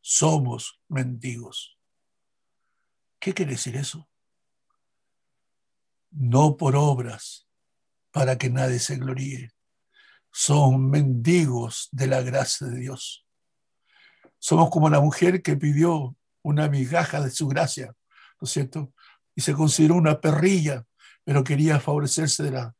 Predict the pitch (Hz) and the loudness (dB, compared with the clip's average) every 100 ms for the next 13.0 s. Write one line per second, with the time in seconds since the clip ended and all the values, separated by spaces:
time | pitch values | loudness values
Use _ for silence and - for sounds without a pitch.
0 | _ - 147 127 160 160 139 139 135 123 | _ -6 -4 0 -2 -2 -4 -4 -8 -12
1 | - 117 _ - - _ - - 185 175 | -14 -18 _ -20 -20 _ -2 4 6 6
2 | 147 135 170 165 127 - - 151 135 - | 4 2 0 -2 -8 -12 -2 0 0 -2
3 | 180 220 _ _ _ - - _ _ _ | -4 -6 _ _ _ -20 -20 _ _ _
4 | _ - 160 151 147 160 160 151 - 147 | _ -2 2 2 2 2 2 -2 -2 0
5 | 139 - 139 131 160 143 135 147 139 - | 0 0 -2 -4 -4 -2 -4 -6 -8 -12
6 | _ _ _ - _ - 135 139 139 131 | _ _ _ -20 _ -4 2 4 4 2
7 | 147 202 208 - 180 139 139 135 156 160 | 2 2 2 -2 -4 -6 -2 0 0 0
8 | - 135 - 165 165 160 139 131 160 147 | -2 -8 -4 2 4 4 2 -2 0 2
9 | 151 143 143 143 131 - - _ _ - | 2 0 -2 -4 -8 -12 -18 _ _ -20
10 | - _ _ 190 190 196 165 170 156 185 | -20 _ _ 2 6 6 4 0 4 6
11 | 175 175 185 160 131 - 160 170 196 185 | 6 4 0 0 -6 -8 -2 4 4 2
12 | 165 160 175 165 190 180 175 160 131 | -2 -2 -2 -2 2 2 2 -4 -6